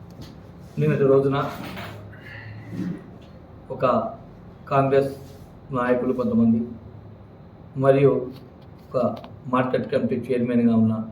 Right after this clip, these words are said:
స్వరూప గారు, అన్ని అవగాహన ఉన్నదని అనుకుంటున్న ప్రజలు, నిన్నటి రోజున మూడో వార్డు ప్రజలు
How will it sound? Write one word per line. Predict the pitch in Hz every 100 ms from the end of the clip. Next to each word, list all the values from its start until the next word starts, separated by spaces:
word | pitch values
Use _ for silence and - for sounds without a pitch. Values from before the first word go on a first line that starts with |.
| -
స్వరూప | 117 113 117
గారు, | 110 101 95 - - - - - - - - - - - - 123
అన్ని | 143 165 - - -
అవగాహన | 131 131 135 135 135 131 127 - 131
ఉన్నదని | 127 127 123 110 104 - - - 110
అనుకుంటున్న | 113 127 117 113
ప్రజలు, | 117 107 107 - - - - - - - - - - - - -
నిన్నటి | 160 180 -
రోజున | 160 160 175 143 - - - - - - - - - - - - -
మూడో | 147 160 160
వార్డు | 156 -
ప్రజలు | 131 131 139 123